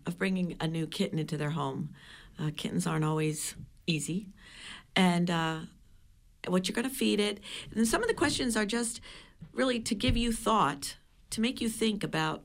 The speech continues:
"Wow, I want a kitten, but maybe I didn't think about who's gonna play with it, who's gonna feed it, what we're gonna." So it's just basic questions like that. Do you own your home? Do you rent it? Um, just things like that. It makes people step back and think about this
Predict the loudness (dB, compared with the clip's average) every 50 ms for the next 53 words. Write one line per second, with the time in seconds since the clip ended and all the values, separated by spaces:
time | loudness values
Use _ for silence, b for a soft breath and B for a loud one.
0 | -6 0 2 4 4 4 4 2 2 2 0 0 0 -2 -4 -4 0 0 0 2
1 | 2 0 0 0 -2 -2 0 0 2 2 2 2 2 0 0 -2 0 2 2 2
2 | 2 0 -2 -2 -2 -4 -6 -8 -14 -20 -20 _ -20 -20 -20 -20 -20 -20 _ -20
3 | -20 -18 -18 -14 -6 -2 -2 -2 0 2 2 0 2 2 2 4 4 4 2 0
4 | -2 0 2 2 2 2 0 -2 -2 0 0 0 0 0 0 -2 -4 -2 0 0
5 | 0 0 -2 -6 -6 -8 B B B B B B B B B B B 0 4 6
6 | 6 6 6 4 0 -2 -2 -2 -2 -2 -2 0 2 2 2 2 0 -2 -2 -2
7 | -2 0 2 0 0 2 0 -2 -2 0 0 0 0 0 0 2 4 4 4 4
8 | 4 4 4 4 4 4 2 2 0 0 -2 -2 -2 -2 -4 -2 -2 -4 -4 -6
9 | -4 -4 -4 -4 -4 B B B B B B B B B B 0 0 2 2 2
10 | 0 0 -2 -4 -6 -8 -14 -18 -20 -20 -20 -20 _ -10 -4 -2 0 2 2 2
11 | 4 4 2 4 4 4 2 2 2 2 0 0 0 -2 -4 -4 -2 -2 -2 -4
12 | -4 -6 -8 -4 -2 -2 -2 0 0 2 2 2 2 -2 -4 -4 -4 -4 B B
13 | B B B B B 2 4 4 4 2 -2 0 0 0 0 0 -4 -10 -14 -6
14 | -4 -2 -2 -2 -4 -8